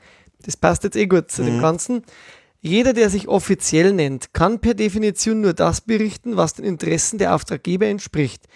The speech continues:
Speaker 1: wer auch immer das ist. Alles, was geschrieben wird, ist immer irgendwie nicht falsch, aber auch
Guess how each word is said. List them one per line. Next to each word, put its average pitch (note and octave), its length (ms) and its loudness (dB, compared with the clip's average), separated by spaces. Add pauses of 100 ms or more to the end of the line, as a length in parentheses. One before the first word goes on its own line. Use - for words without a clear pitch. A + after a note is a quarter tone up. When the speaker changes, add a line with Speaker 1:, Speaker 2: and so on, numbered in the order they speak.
(280)
Speaker 1:
wer E3+ 200 6
auch C#3+ 100 0
immer F3+ 200 2
das C#3+ 180 0
ist. A3 340 -4 (420)
Alles, G#3 300 4
was A3+ 180 0
geschrieben G#3 480 -4
wird, D3+ 160 2
ist D#3 180 -8
immer C4+ 260 0
irgendwie A3 400 -2
nicht G#3 240 -2
falsch, F3 460 4
aber - 260 0
auch F3+ 260 0